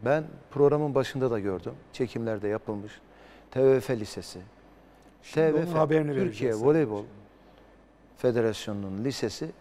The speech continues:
Speaker 1: ve bir de takımı var orada. Erkeklerde ve kızlarda lisenin takımı var. İkinci ligde mücadele ediyor. Yarışma hakkı var, yarışıyor. Ee, burada bir velisiniz. Şimdi sürdürülebilirliğin burada bir önemini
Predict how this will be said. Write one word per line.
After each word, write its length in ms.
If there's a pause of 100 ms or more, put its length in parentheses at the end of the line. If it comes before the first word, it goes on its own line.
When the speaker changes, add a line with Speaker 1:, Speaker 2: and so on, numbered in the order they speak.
Speaker 1:
ve 120
bir 140
de 80
takımı 440
var 120
orada. 320 (880)
Erkeklerde 680
ve 80
kızlarda 680 (720)
lisenin 580
takımı 400
var. 240
İkinci 420
ligde 220
mücadele 480
ediyor. 240 (560)
Yarışma 440
hakkı 240
var, 160
yarışıyor. 540 (960)
Ee, 560 (160)
burada 240
bir 180
velisiniz. 600 (760)
Şimdi 220
sürdürülebilirliğin 920
burada 200
bir 100
önemini 460